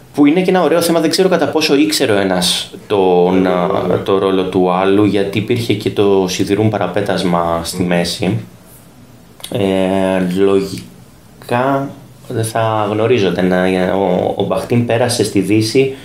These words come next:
Speaker 1: μέσα από την, ε, Κρίστεβα, την Τζούλια Κρίστεβα, ε, που ήταν, ζούσε και στη Γαλλία εκείνη την περίοδο, είναι πιθανό να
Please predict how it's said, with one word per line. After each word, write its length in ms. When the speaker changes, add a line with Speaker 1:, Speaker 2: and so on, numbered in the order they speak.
Speaker 1:
μέσα 260
από 160
την, 360
ε, 260
Κρίστεβα, 720
την 120
Τζούλια 260
Κρίστεβα, 680
ε, 100
που 100
ήταν, 320
ζούσε 260
και 60
στη 140
Γαλλία 360
εκείνη 500
την 100
περίοδο, 500
είναι 100
πιθανό 400
να 420